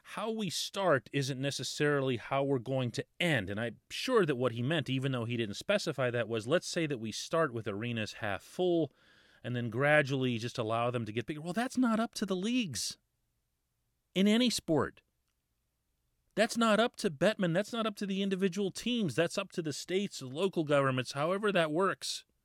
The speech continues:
They can't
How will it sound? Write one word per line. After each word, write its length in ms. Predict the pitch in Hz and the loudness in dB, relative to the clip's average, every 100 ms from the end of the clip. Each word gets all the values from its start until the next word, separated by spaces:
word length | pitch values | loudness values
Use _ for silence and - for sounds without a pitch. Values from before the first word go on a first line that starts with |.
| _ _ _ _ _ _ _ _ _ _ _ _ _ _ _ _ _ _ _ _ _ _ _ | _ _ _ _ _ _ _ _ _ _ _ _ _ _ _ _ _ _ _ _ _ _ _
They 220 | 127 202 | 2 2
can't 420 | 208 - 196 196 | 0 -4 -2 -2